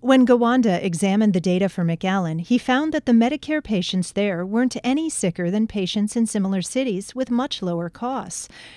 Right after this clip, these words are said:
yet they received more tests and more procedures than those in similar cities.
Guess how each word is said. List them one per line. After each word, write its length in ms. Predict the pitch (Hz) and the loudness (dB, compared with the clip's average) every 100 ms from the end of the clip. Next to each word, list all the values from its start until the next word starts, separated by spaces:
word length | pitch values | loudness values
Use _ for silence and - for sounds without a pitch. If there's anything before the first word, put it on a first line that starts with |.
| - | -12
yet 280 | 247 269 - | -4 -4 0
they 120 | 269 | -2
received 480 | 254 247 - 247 214 | 0 -4 -2 -4 -2
more 240 | 196 226 | -2 -2
tests 560 | 254 - 311 180 - - - | -4 -4 -4 -4 -6 -10 -4
and 180 | 240 | -2
more 220 | 233 233 247 | 0 0 -2
procedures 760 | 214 196 - 294 214 175 165 | -6 -6 -2 -2 -2 -4 -6
than 180 | - 202 | -2 0
those 260 | 185 170 180 | 0 -2 -2
in 120 | 202 | -2
similar 340 | - 180 175 | -2 -4 -4
cities. 640 | 170 - 240 190 156 - | -6 -2 -2 -2 -6 -14